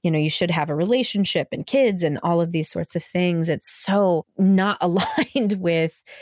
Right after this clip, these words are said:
with how we really need to move through the world in order to be tuned in with ourselves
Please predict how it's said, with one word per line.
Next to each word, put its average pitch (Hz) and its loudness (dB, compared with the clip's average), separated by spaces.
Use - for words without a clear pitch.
with 196 -2
how 214 0
we 214 2
really 185 2
need 190 4
to 214 -2
move 170 2
through 160 0
the 160 2
world 151 2
in 160 2
order 247 0
to - -6
be 151 0
tuned 156 0
in 160 0
with 165 -2
ourselves - -2